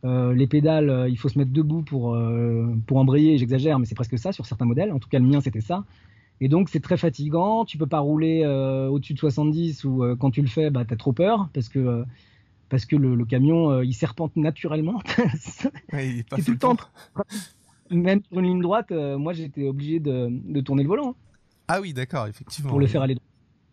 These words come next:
Speaker 1: droit. Ouais, ouais, non, mais je, je suis, j'étais sur une machine, euh,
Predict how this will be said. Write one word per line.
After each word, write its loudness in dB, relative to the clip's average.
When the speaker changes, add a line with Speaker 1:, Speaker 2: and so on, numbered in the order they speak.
Speaker 1:
droit. 4
Ouais, 6
ouais, 4
non, 4
mais 2
je, -6
je -8
suis, -6
j'étais 0
sur -4
une 4
machine, 0
euh, 0